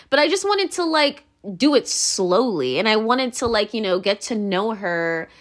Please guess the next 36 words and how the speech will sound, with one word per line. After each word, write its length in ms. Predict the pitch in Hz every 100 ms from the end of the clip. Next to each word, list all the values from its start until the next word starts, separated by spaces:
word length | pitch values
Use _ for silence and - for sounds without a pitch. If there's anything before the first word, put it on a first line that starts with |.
| - - _ _ _
slowly. 960 | - - 277 311 349 190 110 117 60
You 80 | 247
know 100 | 269
what 80 | 269
I 80 | 254
mean? 340 | 247 254 277 -
Um, 680 | 226 214 185 175 156 165 - _ - -
but 420 | 214 262 262 240 208
I 140 | 254
lost 280 | 214 214 -
that 80 | 254
opportunity, 520 | 233 - 311 302 262
which, 160 | 208 247
again, 320 | 254 247 202
no 140 | 190
regrets. 520 | 285 180 185 - -
But 160 | - 233
it's 160 | 269 -
just, 240 | 277 -
like, 380 | 254 233 226 208
'cause 140 | 311
she 140 | - 294
did 140 | 359
end 200 | 247 269
up, 120 | 262 208
like, 320 | 202 190 - - - _
telling 300 | - 285 330
this 180 | 311 214
stranger 680 | - - - 185 190 269 339
about 360 | 359 359 370
me 400 | 349 381 392 392 415 - - -
in 220 | 302 294
a 100 | 285
way. 580 | 254 214 220 226 254 262
And 160 | 320 440
again, 220 | 440